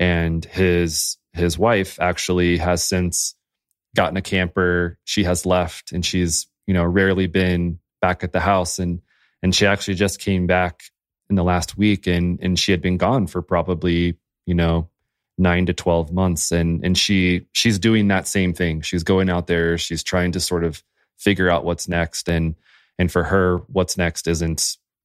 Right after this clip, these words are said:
this house that she, you know, she lived in for so many years. And so that's gonna be a very interesting thing to see play out with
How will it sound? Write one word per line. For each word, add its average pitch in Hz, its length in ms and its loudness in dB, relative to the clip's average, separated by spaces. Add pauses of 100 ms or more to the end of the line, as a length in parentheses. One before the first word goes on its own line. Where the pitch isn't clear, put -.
this 90 160 0
house 82 300 -2
that 82 140 -4
she, 78 340 -4
you 85 80 -6
know, 80 100 -4
she 87 160 -2
lived 80 220 -2
in 82 100 0
for 82 120 -6
so 82 140 -4
many 80 180 0
years. 82 300 0
And 85 120 -2
so 82 280 0 (520)
that's 110 200 2
gonna 107 200 2
be 92 160 4
a 85 80 2
very 85 320 2
interesting 85 400 -4
thing 85 180 -2
to 80 80 -4
see 78 440 -2 (340)
play 80 240 2
out 80 280 0
with 80 400 -4